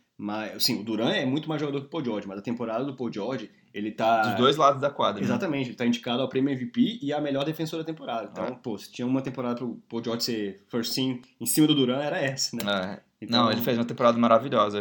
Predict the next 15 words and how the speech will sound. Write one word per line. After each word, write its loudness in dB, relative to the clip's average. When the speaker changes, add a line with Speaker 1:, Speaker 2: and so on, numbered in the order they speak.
Speaker 1:
É, 0
não, -2
não -6
tenho -2
nenhum 2
problema -2
com -8
ele. -8
Speaker 2:
Nem 0
eu, 2
Speaker 1:
Assim, -4
não, -8
Speaker 2:
zero. -2
Speaker 1:
longe -4
disso. -12